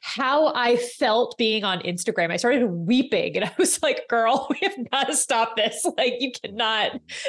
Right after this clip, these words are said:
Speaker 1: this is embarrassing." <laughs> But also I was like, that, that, that level of emotion really clarified for me. I was like, "Okay, something has gotten really, like, way off here."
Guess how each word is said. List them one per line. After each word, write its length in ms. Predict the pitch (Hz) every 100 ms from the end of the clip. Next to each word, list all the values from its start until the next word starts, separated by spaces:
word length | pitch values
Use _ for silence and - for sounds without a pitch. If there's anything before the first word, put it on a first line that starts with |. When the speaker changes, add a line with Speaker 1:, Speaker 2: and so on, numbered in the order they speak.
| 554
Speaker 1:
this 240 | - -
is 120 | 294 269
embarrassing." 960 | 247 196 180 254 320 320 - - 311 -
<laughs> 600 | 494 440 - - - 415
But 100 | 277
also 300 | 247 262 277
I 40 |
was 100 | 233
like, 220 | 240 233 -
that, 220 | 214 233
that, 260 | 247 240 - _
that 220 | 190 233 220
level 300 | 214 214 202
of 140 | 185
emotion 420 | 190 214 311 -
really 200 | 202 190
clarified 560 | 185 220 196 190 190 175
for 100 | 190
me. 140 | 180 175
I 40 |
was 80 | 170
like, 100 | 170
"Okay, 260 | 208 196
something 240 | - 214 202
has 100 | 170
gotten 360 | 165 165 160 156 175
really, 560 | 202 254 254 208 165 165
like, 140 | 165
way 520 | 190 175 202 196 180 170
off 320 | 180 185 190
here." 240 | 180 170